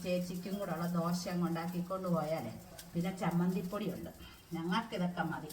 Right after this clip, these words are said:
നമുക്ക് ഇന്നത് വേണം, അന്നത് വേണമെന്നൊന്നുമില്ല. വീട്ടിലെ ഭക്ഷണം ആകുമ്പോ ഒരു സന്തോഷമല്ലേ എന്നോർത്താണ് ഇവിടുന്ന് ഇങ്ങനെ കൊണ്ടുപോകുന്നത്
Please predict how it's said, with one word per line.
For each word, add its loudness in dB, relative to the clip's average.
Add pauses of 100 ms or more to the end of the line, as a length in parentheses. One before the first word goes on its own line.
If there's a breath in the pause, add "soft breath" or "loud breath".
നമുക്ക് 0 (280 loud breath)
ഇന്നത് 6
വേണം, 2
അന്നത് 0
വേണമെന്നൊന്നുമില്ല. 4 (400 loud breath)
വീട്ടിലെ 0
ഭക്ഷണം 2
ആകുമ്പോ 6
ഒരു 0 (100)
സന്തോഷമല്ലേ 2
എന്നോർത്താണ് 2
ഇവിടുന്ന് 4
ഇങ്ങനെ 2
കൊണ്ടുപോകുന്നത് 2